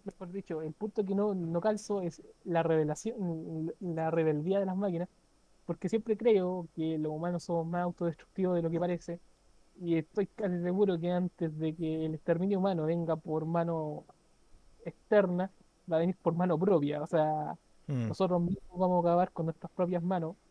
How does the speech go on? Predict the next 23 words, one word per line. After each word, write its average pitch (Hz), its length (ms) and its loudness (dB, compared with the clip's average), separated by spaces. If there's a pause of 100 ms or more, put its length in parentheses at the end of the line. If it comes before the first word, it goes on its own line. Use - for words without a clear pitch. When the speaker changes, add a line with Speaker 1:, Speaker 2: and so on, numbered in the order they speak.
(220)
Speaker 1:
o 151 240 -12
entre 160 200 -8
comillas, 151 300 -2
nuestras 151 240 -8
propias 151 240 -4
manos. 160 260 0
O 151 100 -8
sea, 170 200 -2
va-, 156 120 0
vamos 180 380 4
a - 0 -
ser 175 140 4
el, 156 600 -2
el 165 80 -8
compadre 160 440 2
que 147 120 -4
ti-, 190 160 -4
eh, 156 260 -2
aprieta 175 240 -2
el 170 80 0
gatillo 170 320 0 (260)
Speaker 2:
Sí, - 160 2
po. 98 120 -4